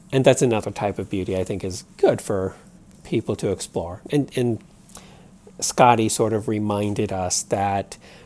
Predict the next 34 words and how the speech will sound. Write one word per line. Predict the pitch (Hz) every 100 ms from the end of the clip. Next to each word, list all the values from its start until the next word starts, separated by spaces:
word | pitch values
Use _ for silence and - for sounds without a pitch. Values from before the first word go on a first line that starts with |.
| -
the | 143
cold | - 139 135 127
in | 117
the | 113
mountain | 117 113 110 113 110
isn't | 113 120 110
just | - 113 107 -
a |
harsh | 113 110 98 95
climate | - - 107 107 104 98 95 -
where | 101 101
it's | -
hard | - 101 98
to | - 104
survive, | 104 95 107 98 92 90 - - - -
but | - -
there's | 107 110
a |
certain, | 101 - 117 101 - 104 95
like, | 92 90 85 - -
there's | 113 104 -
a | 101
certain | - 107 - 101 90 - - - - - - - - - - -
harsh | - - 107 - -
beauty | 110 104 98 92
there | 98 95 87 85 - - - - 120
that |
you're | 113 117
not | 120 123 120
going | 120 113 104
to | 107
find | 110 104 101
anything | 95 92 92 92
else. | 90 78 85